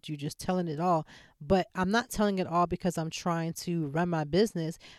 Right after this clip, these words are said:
I'm telling it because there's somebody that's like, "You know what? I went through the same thing and I didn't feel like no one understood and I didn't have anybody to talk to 'cause nobody around me went through it." I mean, I'm thirty-something years old.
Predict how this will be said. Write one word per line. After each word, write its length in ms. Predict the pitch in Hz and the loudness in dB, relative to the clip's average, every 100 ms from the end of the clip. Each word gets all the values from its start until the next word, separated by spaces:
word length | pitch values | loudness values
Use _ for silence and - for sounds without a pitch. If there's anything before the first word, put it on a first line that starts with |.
| - - | -14 -2
I'm 300 | 180 175 175 | 0 0 -2
telling 320 | - 214 208 | 0 0 2
it 160 | 180 156 | -2 -2
because 300 | 165 180 160 | -2 0 0
there's 160 | 156 | -4
somebody 360 | - 190 180 160 | -2 0 0 0
that's 120 | 160 | -2
like, 180 | 160 160 | -2 -2
"You 60 | |
know 120 | 180 185 | 0 2
what? 140 | 175 | 2
I 100 | 170 | 0
went 180 | 175 175 | 0 -2
through 100 | 165 | -4
the 60 | |
same 300 | 160 - 180 | -4 -2 -2
thing 220 | 170 180 170 | -2 -4 -2
and 100 | 156 | -4
I 60 | |
didn't 160 | 170 - | -4 -4
feel 180 | 180 165 | -2 0
like 160 | 156 | -2
no 200 | 165 170 | -2 0
one 180 | 165 160 | 2 0
understood 480 | 151 - - 190 175 | -4 -6 0 2 2
and 100 | 165 | -2
I 80 | 160 | -4
didn't 200 | 156 165 | -4 -2
have 200 | 175 170 | -2 -2
anybody 300 | 160 156 147 | -2 -2 -4
to 40 | |
talk 280 | - 185 180 | -2 -2 -2
to 160 | 196 | -4
'cause 180 | 180 160 | -4 -2
nobody 400 | 165 160 156 147 | 0 2 2 0
around 280 | 147 165 170 | -2 -2 -2
me 100 | 156 | -2
went 160 | 160 - | -2 0
through 160 | 180 | 0
it." 60 | 170 | 0
I 60 | |
mean, 220 | 185 190 185 | 0 -2 -2
I'm 180 | 202 180 | -2 2
thirty-something 520 | 202 208 - 190 185 | 2 2 -4 -4 -2
years 220 | 175 165 | -2 0
old. 240 | 165 143 | -2 -4